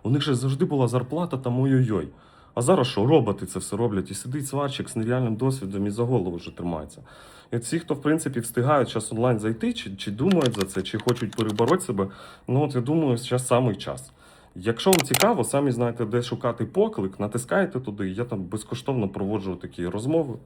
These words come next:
онлайн, розказую, як у нас люди в команді отримують там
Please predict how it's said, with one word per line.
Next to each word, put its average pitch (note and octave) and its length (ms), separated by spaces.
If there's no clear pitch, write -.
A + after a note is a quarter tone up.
онлайн, G2+ 400
розказую, G#2+ 500
як A#2+ 200
у F#2+ 40
нас A#2 440
люди G2+ 220
в - 60
команді G2 380
отримують G2+ 480
там D#2 180